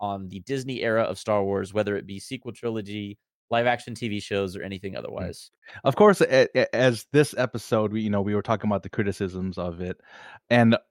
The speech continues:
Speaker 2: for some reason, I am inclined to say, listen, I do actually <laughs> enjoy most of what Disney has done for Star Wars, but as a talking point, I think there's a lot that, you know, we could definitely criticize, um, because it, because we care about the franchise so much, because it's been so a part of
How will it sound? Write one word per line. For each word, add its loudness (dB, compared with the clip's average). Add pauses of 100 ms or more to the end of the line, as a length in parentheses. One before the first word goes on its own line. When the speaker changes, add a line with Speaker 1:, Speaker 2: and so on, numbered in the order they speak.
(280)
Speaker 2:
for 0
some 6
reason, 6
I 6
am 2
inclined 2
to -2
say, 2
listen, 2
I 4
do 2
actually 2
<laughs> 0
enjoy 4
most 2
of 6
what 0
Disney -2
has -2
done -4
for -10
Star -4
Wars, -4 (420)
but 8
as 6
a 2
talking 0
point, -2
I -2
think -4
there's -4
a -6
lot -4
that, -6
you -4
know, -6
we -4
could -2
definitely -2
criticize, 0 (600)
um, 2 (800)
because 6
it, 4
because 2
we 0
care 2
about 0
the -10
franchise -2
so -4
much, -4
because 2
it's -2
been 0
so 0
a -2
part 2
of -6